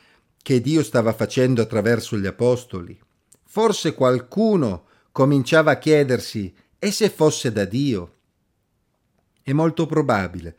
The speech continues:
visto che leggendo il capitolo seguente, in Atti capitolo sei verso sette, apprenderemo che un gran numero di sacerdoti cominciò a credere nel Signore Gesù. Comunque, pur assumendo una posizione attendista,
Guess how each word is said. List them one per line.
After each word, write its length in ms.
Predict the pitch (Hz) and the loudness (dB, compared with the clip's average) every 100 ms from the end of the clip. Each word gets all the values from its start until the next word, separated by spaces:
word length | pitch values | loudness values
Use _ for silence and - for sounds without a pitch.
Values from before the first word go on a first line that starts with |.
| _ _ _ _ | _ _ _ _
visto 260 | 165 - | -6 -2
che 120 | 135 131 | 0 0
leggendo 360 | 117 151 160 | 0 0 2
il 60 | 117 | 0
capitolo 460 | 110 120 147 131 | -2 -4 -4 -2
seguente, 800 | 110 127 113 107 90 85 107 117 _ _ _ | -4 -4 -2 0 -2 -6 -6 -8 _ _ _
in 160 | 107 | -2
Atti 320 | 117 123 - 101 | 0 -2 -6 -8
capitolo 480 | - 117 113 104 | -6 -4 -4 -4
sei 260 | 98 127 127 | -4 0 0
verso 340 | 107 104 - | 0 -4 -8
sette, 560 | 101 - 101 - - 110 - _ | -12 -6 -6 -6 -14 -14 -16 _
apprenderemo 720 | - 123 156 165 180 170 127 120 | -14 -4 0 2 2 2 2 0
che 120 | 131 | -2
un 100 | 127 | -2
gran 300 | 123 127 135 | 0 2 2
numero 400 | 170 196 147 120 | 2 2 2 -2
di 100 | 110 | -4
sacerdoti 960 | - 120 151 151 127 95 87 107 113 - _ _ - | -6 -6 -2 -2 0 -2 -4 -8 -10 -12 _ _ -2
cominciò 480 | 123 123 123 120 | 0 0 -2 -2
a 60 | 160 | -2
credere 500 | - 113 104 107 123 | -2 -2 0 0 0
nel 160 | 120 120 | 0 -2
Signore 480 | - 151 104 95 | -4 -2 -2 -4
Gesù. 420 | 101 107 98 90 80 _ _ _ _ _ | -4 -6 -6 -10 -12 _ _ _ _ _
Comunque, 520 | - 196 233 165 131 | 2 4 4 4 0
pur 180 | 120 202 | 0 0
assumendo 520 | 180 - 143 165 160 | 0 -2 0 0 0
una 160 | 139 120 | 0 -2
posizione 540 | 120 110 113 - 143 | -4 -6 -6 -2 0
attendista, 840 | 120 - 127 131 120 98 - 113 | -2 -2 -4 0 -2 -4 -6 -10